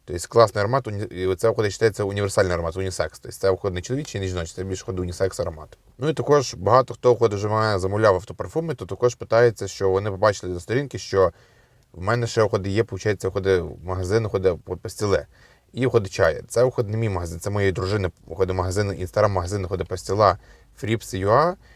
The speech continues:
І, виходить, також там, виходить, є, ви можете там придбати і пастилу, і фріпс, також і чай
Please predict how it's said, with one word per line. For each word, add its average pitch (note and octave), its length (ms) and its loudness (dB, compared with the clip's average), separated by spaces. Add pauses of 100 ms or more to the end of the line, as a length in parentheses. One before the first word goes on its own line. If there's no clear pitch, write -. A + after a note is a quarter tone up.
(220)
І, E3 260 -4
виходить, B2+ 440 0
також C3+ 280 0
там, G#2+ 140 -2
виходить, G#2 280 -2
є, A2+ 120 2
ви G2+ 180 0
можете G#2 220 2
там G2 100 -4
придбати G2+ 520 2
і - 100 -8
пастилу, G2+ 520 -2
і F2+ 100 -8
фріпс, D3 320 -4
також A#2 320 2
і A2 60 -4
чай E2+ 320 4